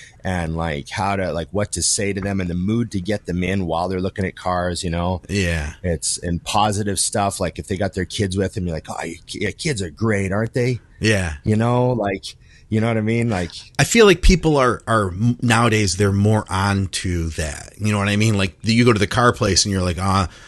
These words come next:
Speaker 2: I'm waiting for it." You
Speaker 1: Oh,
Speaker 2: know what I
Speaker 1: for
Speaker 2: mean?
Speaker 1: sure. For sure. Yeah, that's what makes it more challenging. So the people now have to be, like, so subtle at it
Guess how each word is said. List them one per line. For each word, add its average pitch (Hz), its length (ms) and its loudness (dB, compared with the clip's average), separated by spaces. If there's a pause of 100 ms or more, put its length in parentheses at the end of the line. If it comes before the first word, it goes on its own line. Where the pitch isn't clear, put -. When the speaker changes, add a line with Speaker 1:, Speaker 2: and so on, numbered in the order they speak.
(160)
Speaker 2:
I'm 104 220 2
waiting 95 340 2
for 82 420 -2
it." 65 140 -10
You - 100 -20
Speaker 1:
Oh, - 140 4
Speaker 2:
know 101 60 4
what 101 100 2
I 98 80 2
Speaker 1:
for 131 60 4
Speaker 2:
mean? 107 200 4
Speaker 1:
sure. 120 440 0 (120)
For 120 140 2
sure. 107 440 0
Yeah, 113 280 -2
that's 160 240 0
what 180 120 0
makes 170 220 -2
it 151 40 -4
more 139 180 0
challenging. 113 600 -2
So 117 200 -2
the 107 100 -2
people 135 380 -4
now 117 240 0
have 117 240 -2
to 98 80 -8
be, 120 100 0
like, 107 240 0
so 151 280 0
subtle 131 440 0
at 92 180 0
it 90 220 -8